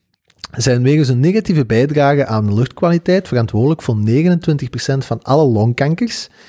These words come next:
vierentwintig procent van alle strokes, dus hersen, s-, zo, hè, en vijfentwintig procent van alle hartstilstand. En dan nog twee of drie andere ziektes. Dus alles bij elkaar is, eh,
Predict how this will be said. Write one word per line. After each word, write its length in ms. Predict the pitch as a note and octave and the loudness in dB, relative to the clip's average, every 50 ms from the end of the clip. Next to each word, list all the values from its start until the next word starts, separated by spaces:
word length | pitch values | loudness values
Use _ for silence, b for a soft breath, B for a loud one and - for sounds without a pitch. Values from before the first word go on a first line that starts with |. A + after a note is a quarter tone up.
| B B B B B B | B B B B B B
vierentwintig 640 | B - - C3+ D3+ E3+ F3+ E3 - E3 D#3 C#3 - | B 0 2 2 4 4 2 2 2 0 0 0 -2
procent 340 | - B2 - C#3+ C3+ C3+ | -4 -2 0 0 0 0
van 140 | - - A#2+ | -2 -4 -4
alle 200 | - A#2+ A#2+ A#2 | -2 0 0 0
strokes, 680 | - - - - - A#2 A2 B2 E3 A3 - - - | 0 -2 -4 -4 -2 0 2 2 2 0 -2 -6 -8
dus 200 | - A2 - - | -6 -6 -6 -2
hersen, 500 | - A2 A2+ - - E3 E3 E3+ F#3+ F3+ - _ | -2 -2 -2 -2 0 2 2 2 2 -2 -6 _
s-, 200 | - - - - _ - | -20 -18 -18 -16 _ -8
zo, 220 | - G#2 G2+ - - _ _ | -8 -8 -8 -10 -14 _ _
hè, 140 | - C#3 E3 F3+ B B B B B B B B B | -4 -4 -4 -4 B B B B B B B B B
en 140 | - B2 A#2 | -2 -2 0
vijfentwintig 480 | - - A#3 C#3+ D#3+ E3+ - D#3+ D3 - | 2 2 2 2 2 2 0 0 0 0
procent 320 | - C#3+ - C#3 C3 B2 | -2 -2 0 0 0 0
van 160 | - B2+ - | -2 -4 -4
alle 220 | - - C3+ C#3 B2+ | -2 0 2 2 2
hartstilstand. 1000 | - - G#2+ A2 - - - - G#2+ G2 F#2 F#2+ - - F#2+ F2+ F#2 F#2+ - - | 2 0 -2 -2 -2 -6 -8 -6 -4 -4 -4 -6 -8 -8 -6 -6 -6 -8 -10 -8
En 140 | - A#2 A2+ | -6 -4 -4
dan 140 | A2+ A2 | -2 -2
nog 200 | A2 A2+ A2 - | 0 -2 -2 -2
twee 180 | - - A#2+ A2+ | -2 0 0 0
of 60 | A2 | 0
drie 260 | G#2 A2 G#2 A2 - | 0 0 -2 -2 -2
andere 500 | G#2+ G#2 G#2 G#2 G2+ G2+ G2+ G2 G2 G2 _ | -2 -2 -2 -2 0 0 -2 -2 -4 -6 _
ziektes. 540 | - - - F#2+ - - - G2 - - - B B B B B B B B B B B | -12 -10 -10 -10 -10 -10 -14 -16 -16 -18 -20 B B B B B B B B B B B
Dus 200 | - A#2 - - | -4 -4 -4 -2
alles 280 | - F3+ G#3+ A#3+ A#3 | -2 0 2 2 2
bij 100 | G3 F#3 | 2 2
elkaar 600 | D#3 C3 B2 - - - F2 F2+ A2 F3+ - - - - | 0 0 0 -2 -2 0 0 2 0 0 -2 -6 -12 -10
is, 280 | _ - A2+ - - - | _ -6 -6 -6 -8 -12
eh, 460 | _ - B2 A2 G#2+ G#2+ G#2 G#2+ G#2+ | _ -4 -2 0 2 2 0 0 -2